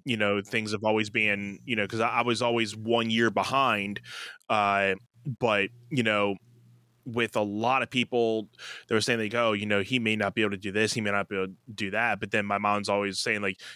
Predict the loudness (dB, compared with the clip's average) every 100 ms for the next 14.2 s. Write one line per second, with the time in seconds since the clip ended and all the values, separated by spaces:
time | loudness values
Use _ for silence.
0 | -4 0 0 0 -4 -6 -4 0 0 -2
1 | -8 -10 -10 -4 0 0 0 0 2 2
2 | 2 0 -10 -16 -18 -4 0 2 2 2
3 | 0 -4 -2 0 0 0 0 0 -4 -12
4 | 0 0 2 0 2 2 2 2 0 0
5 | 0 0 -2 -2 -2 -2 -2 0 0 0
6 | 0 0 0 0 0 0 -6 -12 -14 -4
7 | 0 2 2 -2 _ _ -20 -20 -20 _
8 | -2 0 0 0 0 2 4 2 0 -6
9 | -4 -4 -2 -2 0 -2 -2 -4 -4 -2
10 | -4 -4 -4 -2 -2 -2 -4 -4 -8 -6
11 | 0 0 0 2 4 4 0 _ -8 -4
12 | -2 -2 -2 -4 0 2 2 0 -6 -4
13 | -2 -2 0 0 0 -2 -2 -2 0 0
14 | -2